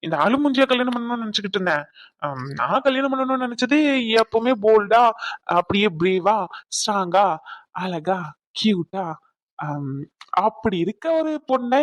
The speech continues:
என் பொண்டாட்டி ஆக்கிக்கணும்னு ஆசைப்பட்டேன். எப்ப பாரு கொஞ்சம் குரல வசதி பேசினாலே ஊன்னு அழ வேண்டியது. உன்னை அப்படியே, ம், வீடா இருக்கு. ஆ, என் வீட்டுல சிக்கியிருந்தா,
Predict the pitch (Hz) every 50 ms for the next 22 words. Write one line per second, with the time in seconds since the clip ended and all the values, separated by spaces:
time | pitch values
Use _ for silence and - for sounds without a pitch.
0 | 302 302 294 277 285 233 214 214 214 208 214 214 196 180 - 165 - 156 196 277
1 | 320 285 202 - - - - - 139 160 208 226 - - - - - - _ -
2 | 147 156 147 143 - - - 247 254 247 233 226 226 240 247 240 - - 214 202
3 | 226 269 285 320 320 285 294 269 262 262 262 247 254 196 220 208 220 220 214 220
4 | 214 214 214 254 302 277 233 254 277 294 330 349 339 240 196 208 208 202 170 165
5 | 139 - - _ _ - - - - _ - 170 170 175 175 175 175 - - -
6 | 262 349 466 349 202 208 - 381 - 294 - - _ _ _ _ _ _ _ _
7 | - - 147 143 139 143 _ _ - - 165 185 240 277 302 311 311 302 254 208
8 | - - 214 254 294 285 - _ _ _ _ _ _ _ _ - - 165 165 165
9 | 156 147 147 156 160 165 170 180 190 185 208 208 - - 170 - - 185 180 165
10 | 165 180 226